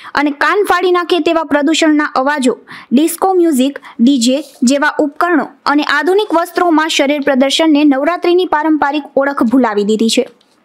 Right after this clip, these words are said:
ત્યારે અહીં પગેથી ચાલતું વાજુ તેમજ હાર્મોનિયમ સાથે પ્રાચીન ઢબે છંદ અને લયબદ્ધ ગવાતા ગરબાની પરંપરા જાળવી રાખી છે. આ ગરબી રમનારા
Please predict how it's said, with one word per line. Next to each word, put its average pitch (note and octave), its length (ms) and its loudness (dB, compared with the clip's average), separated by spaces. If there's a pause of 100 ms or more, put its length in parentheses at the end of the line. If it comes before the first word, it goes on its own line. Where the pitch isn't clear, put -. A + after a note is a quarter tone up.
(720)
ત્યારે B3+ 380 0
અહીં D4 240 0
પગેથી F4+ 480 0
ચાલતું F4 360 0
વાજુ C#4+ 360 0
તેમજ C#4+ 340 0
હાર્મોનિયમ E4 580 0
સાથે D#4 300 -2 (260)
પ્રાચીન C#4 420 0
ઢબે D4 260 0 (480)
છંદ C4+ 380 0 (240)
અને C4+ 220 0
લયબદ્ધ D#4+ 440 0
ગવાતા D4 440 0
ગરબાની C#4 520 0
પરંપરા D4 600 0
જાળવી B3+ 340 0
રાખી A3+ 360 -2
છે. - 120 -2 (1600)
આ - 140 -2
ગરબી D#4+ 340 0
રમનારા G4+ 420 -2